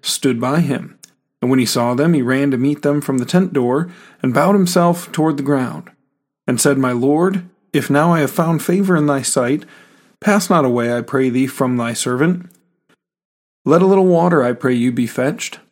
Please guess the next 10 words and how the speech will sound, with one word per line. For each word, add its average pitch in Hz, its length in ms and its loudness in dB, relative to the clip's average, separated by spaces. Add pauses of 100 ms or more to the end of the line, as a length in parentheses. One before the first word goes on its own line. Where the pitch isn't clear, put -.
(240)
and 143 160 2
wash 147 300 0
your 160 100 0
feet, 175 340 -2 (800)
and 139 160 2
rest 175 260 0
yourselves 127 420 -2
under 135 220 0
the 127 60 -4
tree. - 400 -4